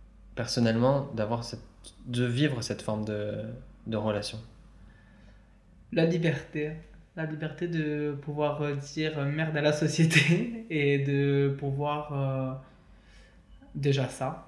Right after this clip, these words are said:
Speaker 2: ça c'est, pour moi c'est super important de faire ce que tu veux de ton corps, ce que tu veux de ton, de, de ta vie en fait, et surtout, euh, d'emmerder, euh,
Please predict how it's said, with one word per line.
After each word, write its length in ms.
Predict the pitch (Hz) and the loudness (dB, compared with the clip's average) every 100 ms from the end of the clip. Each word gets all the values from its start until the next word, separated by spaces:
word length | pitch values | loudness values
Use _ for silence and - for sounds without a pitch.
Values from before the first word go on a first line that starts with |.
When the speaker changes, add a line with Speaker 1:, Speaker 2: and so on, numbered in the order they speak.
| - | -14
Speaker 2:
ça 160 | - | -10
c'est, 240 | 135 - 131 | -8 -6 -8
pour 180 | 135 131 | -4 -2
moi 120 | 139 | -2
c'est 300 | 135 135 139 | -2 -6 -6
super 260 | - - 143 | -6 -4 -2
important 480 | 131 127 - 143 | -2 -4 -6 -6
de 120 | 143 127 | -4 -6
faire 320 | - 123 - | -6 -8 -8
ce 100 | - | -10
que 80 | 139 | -10
tu 160 | 139 | -8
veux 80 | 143 | -10
de 40 | 143 | -6
ton 180 | 139 | -4
corps, 260 | 131 143 143 | -2 -2 -4
ce 60 | - | -6
que 80 | |
tu 200 | 135 - | -10 -8
veux 100 | 135 | -8
de 100 | 139 | -6
ton, 540 | 139 135 131 131 131 131 123 123 139 - - - - - | -6 -6 -6 -4 -4 -4 -6 -8 -12 -14 -20 -20 -20 -8
de, 800 | 139 127 120 120 123 123 123 123 | -2 -2 -2 -4 -6 -8 -8 -8
de 80 | 131 | -6
ta 220 | 135 131 | -2 0
vie 220 | 139 170 | 0 -2
en 100 | 139 | -4
fait, 300 | 131 135 135 | -4 -6 -4
et 380 | 139 151 139 135 135 | -6 -4 -2 0 -2
surtout, 580 | 135 - - - 180 151 | -6 -12 -16 -12 -6 -4
euh, 260 | 131 127 139 | -4 -6 -4
d'emmerder, 680 | 139 131 131 135 151 156 | -2 0 -2 -4 -4 -4
euh, 60 | 139 | -6